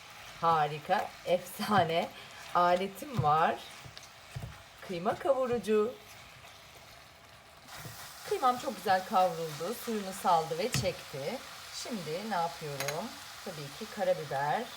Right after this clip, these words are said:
ve tuz ekliyorum. Bunu damak tadınıza göre ayarlayabilirsiniz. Tuzu da tabii ki. Şöyle. Ve böyle bir kase dolusu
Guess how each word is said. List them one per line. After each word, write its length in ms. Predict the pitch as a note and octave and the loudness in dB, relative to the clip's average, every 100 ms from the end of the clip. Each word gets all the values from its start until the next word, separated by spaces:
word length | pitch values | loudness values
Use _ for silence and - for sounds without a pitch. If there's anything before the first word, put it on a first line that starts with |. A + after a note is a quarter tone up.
| D#3 | -4
ve 180 | D#3 G#3+ - - | -2 -2 -4 -6
tuz 140 | B3 - | -6 -6
ekliyorum. 760 | D#3+ D3+ - D3+ C#3 C3+ D3 A3 - | -8 -8 -10 -6 -4 -4 -4 -6 -6
Bunu 200 | B3 A3 | -4 2
damak 340 | A3 A3 A3 | 4 4 2
tadınıza 400 | D4 C4 E3 G3 | -2 -2 -4 -4
göre 220 | A#3+ E3 F#3+ | -2 0 2
ayarlayabilirsiniz. 1300 | E3 D#3+ D#3+ E3+ D#3+ D#3 D#3+ C#3+ D3+ C3+ D3 A3 - - | 2 2 2 0 -2 -4 -8 -8 -12 -10 -6 -6 -8 -8
Tuzu 260 | G#3+ D#3+ A#2 | -8 -6 -8
da 60 | G#2 | -10
tabii 100 | C3 A#2 B2 - | -10 -10 -12 -12
ki. 300 | C#3+ D#3 G#3+ - - - - - - - - | -8 -4 -4 -6 -12 -16 -16 -16 -16 -14 -8
Şöyle. 800 | - A#2 - - C#2 F#3+ - A2 - - - - - - - - - - - - - - - - - - - - - - G#3+ | -6 -6 -8 -10 -8 -6 -6 -6 -10 -16 -16 -14 -14 -14 -14 -14 -14 -10 -10 -10 -12 -10 -10 -10 -14 -14 -14 -14 -12 -12 2
Ve 240 | A3+ B3 - - - - - - - - - - A#3 | 2 2 -4 -12 -16 -16 -16 -16 -16 -16 -16 -2 4
böyle 400 | A#3 F3 D#3+ F#3 - - - - - | 6 6 4 0 -6 -16 -18 -18 -8
bir 160 | A#3+ C4 - | -4 -2 2
kase 420 | E3+ D3+ - D#3+ | 2 2 0 0
dolusu 360 | G#3 F3 - | 0 0 -6